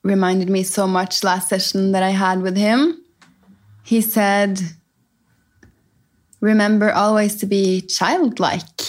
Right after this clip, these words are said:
And that's not childish, it's very different. But the childlike, like, don't forget and abandon the child within you, because the universe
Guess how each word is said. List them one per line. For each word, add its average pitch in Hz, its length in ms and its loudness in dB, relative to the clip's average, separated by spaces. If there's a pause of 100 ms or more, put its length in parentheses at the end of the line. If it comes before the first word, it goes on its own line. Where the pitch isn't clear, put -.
(120)
And 208 160 2
that's 226 240 -2
not 202 200 0
childish, - 800 -2
it's 214 180 -4
very 190 240 0
different. 190 520 -2 (140)
But 202 220 -2
the 196 100 0
childlike, 196 640 0
like, 185 180 -4
don't 214 360 0
forget - 840 -4
and 196 100 2
abandon 180 460 0
the 180 80 -2
child 185 640 -2
within 180 280 -2
you, 220 280 0 (1080)
because 202 840 -2 (300)
the 190 100 -2
universe 196 1000 0